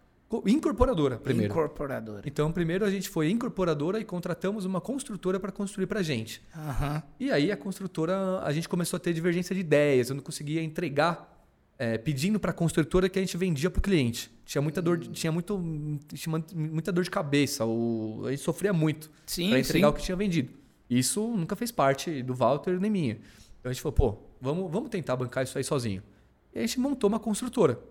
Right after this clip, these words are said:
Speaker 1: chamada Patriani também. Então hoje a Patriani é construtora e incorporadora. E
Speaker 2: Cara,
Speaker 1: a
Speaker 2: que
Speaker 1: gente
Speaker 2: sim.
Speaker 1: começou a construir. E hoje a gente, o que que a gente faz? A gente faz, a gente cuida do pro-, do processo inteirinho, inteirinho. Então a gente compra o terreno, a gente viabiliza o projeto vi-, na, na prefeitura,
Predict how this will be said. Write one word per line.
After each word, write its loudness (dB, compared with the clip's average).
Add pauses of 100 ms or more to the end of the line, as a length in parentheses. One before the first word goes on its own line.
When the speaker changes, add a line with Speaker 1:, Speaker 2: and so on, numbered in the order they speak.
(120)
Speaker 1:
chamada 2 (260)
Patriani 0 (200)
também. -6
Então 0
hoje 2
a -2
Patriani 0
é -2
construtora 0
e -2
incorporadora. 0 (880)
E 0
Speaker 2:
Cara, 2
Speaker 1:
a 4
Speaker 2:
que 4
Speaker 1:
gente 4
Speaker 2:
sim. -8
Speaker 1:
começou 0
a -4
construir. 0
E 6
hoje 4
a 0
gente, -2
o -14
que -2
que -4
a 0
gente -4
faz? 2
A 2
gente -4
faz, -4 (160)
a 0
gente -4
cuida -2
do 0
pro-, 0
do -4
processo -2
inteirinho, 0
inteirinho. -4 (280)
Então -2
a -2
gente -4
compra 0
o -6
terreno, -4 (480)
a -6
gente -4
viabiliza 4
o -2
projeto -2
vi-, -2
na, -2
na 0
prefeitura, 0